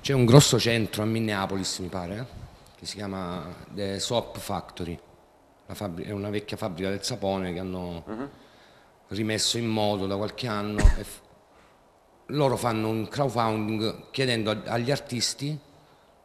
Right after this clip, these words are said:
Speaker 1: mi segui, di, di donare delle opere. Loro mettono queste opere in vendita tutte allo stesso prezzo, che sono, non mi ricordo se è c-, trenta dollari, quaranta dollari, cinquanta.
Speaker 2: Donare le opere per cosa? Non ho capito però.
Speaker 1: Per,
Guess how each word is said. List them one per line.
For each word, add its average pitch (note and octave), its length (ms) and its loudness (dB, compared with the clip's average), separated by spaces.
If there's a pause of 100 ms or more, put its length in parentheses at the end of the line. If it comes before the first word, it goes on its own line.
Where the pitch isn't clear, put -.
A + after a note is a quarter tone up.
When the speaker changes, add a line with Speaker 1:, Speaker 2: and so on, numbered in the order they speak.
(300)
Speaker 1:
mi G2 100 -10
segui, A2+ 240 -2
di, A2 540 0
di A#2+ 100 -4
donare A2+ 360 2
delle G2 180 2
opere. F2 520 -2 (500)
Loro C3 180 0
mettono A2 400 -2
queste - 320 0
opere A2+ 260 4
in A2+ 240 0
vendita G#2+ 760 0
tutte - 220 -6
allo G#2+ 100 0
stesso - 360 -4
prezzo, E2 360 -8 (1040)
che G#2+ 140 -6
sono, G#2 360 -2
non G2+ 200 -8
mi A2 80 -6
ricordo G2 320 -6
se F#2+ 320 -2
è F2 40 -2
c-, - 180 -6 (100)
trenta A2+ 380 -2
dollari, F#2+ 580 2
quaranta F#2+ 400 -4
dollari, F#2 300 -4
cinquanta. G#2+ 300 4
Speaker 2:
Donare A#2+ 200 4
le G2+ 80 4
opere C3+ 300 4
per F#2+ 180 -2
cosa? E2 520 -4 (960)
Non F2 120 -2
ho E2+ 60 0
capito D2+ 340 -4
però. C#2+ 200 -6
Speaker 1:
Per, - 460 0